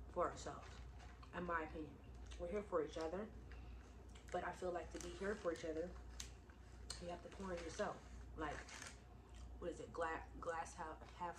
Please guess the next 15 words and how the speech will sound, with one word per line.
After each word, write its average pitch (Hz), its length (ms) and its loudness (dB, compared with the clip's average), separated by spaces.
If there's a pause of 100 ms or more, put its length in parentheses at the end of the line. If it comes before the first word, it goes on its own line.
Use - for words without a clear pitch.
full? 190 280 0
<laughs> - 60 -2 (2000)
That 190 160 0
concept. - 360 -6 (1400)
I 214 60 2
can't 220 220 6
pour 208 140 6
into 185 120 2
anybody 190 440 6
if 160 80 2
my 175 120 4
shit 170 280 0
ain't 160 80 0
right. 156 220 2 (140)
<laughs> 247 100 10